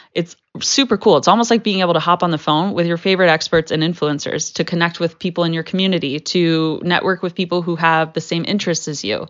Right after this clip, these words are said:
right? So there's so much potential with this app. Some of the best pros that I've seen so far is it's amazing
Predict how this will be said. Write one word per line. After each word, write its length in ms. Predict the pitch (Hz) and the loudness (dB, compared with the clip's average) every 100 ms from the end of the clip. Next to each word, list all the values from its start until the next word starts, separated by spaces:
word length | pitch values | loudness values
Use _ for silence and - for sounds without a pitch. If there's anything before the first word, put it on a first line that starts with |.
| - - - | -16 -20 -4
right? 120 | 160 156 | -2 0
So 120 | 170 | 0
there's 200 | 156 - | 0 2
so 160 | 226 | 2
much 200 | 226 208 | 2 0
potential 340 | 190 180 165 156 | 0 0 0 -2
with 120 | 147 | -4
this 140 | 151 | -2
app. 320 | 143 143 - - - - - | 0 0 -4 -20 -20 -20 -2
Some 160 | 214 | 2
of 60 | 202 | 2
the 80 | 170 | 4
best 320 | 196 208 - | 4 4 4
pros 240 | 208 196 | 4 4
that 100 | 185 | 4
I've 140 | 175 170 | 2 0
seen 240 | 190 185 | -2 0
so 120 | 180 | 0
far 440 | 170 190 190 208 - | 2 4 6 4 4
is 300 | 175 165 - | 2 0 0
it's 220 | 190 190 | 0 2
amazing 1000 | 160 165 165 160 208 226 185 156 151 - | 2 2 2 6 8 8 6 0 -2 -8